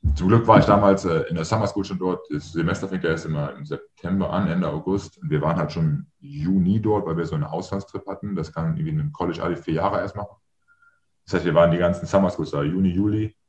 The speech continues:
hatten dann im Ende Juli, Anfang August diese, diesen Auslandstrip für eine Woche.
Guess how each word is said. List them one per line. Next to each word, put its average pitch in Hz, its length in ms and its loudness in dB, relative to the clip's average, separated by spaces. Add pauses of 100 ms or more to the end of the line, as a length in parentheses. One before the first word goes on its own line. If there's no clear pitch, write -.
(120)
hatten 78 220 -2
dann 80 140 4
im 76 180 0
Ende 92 340 4
Juli, 92 480 2
Anfang 90 220 -4
August 87 340 -4
diese, 73 500 -4
diesen - 200 -6
Auslandstrip 85 760 -4
für - 140 -12
eine 73 160 -4
Woche. 104 320 -4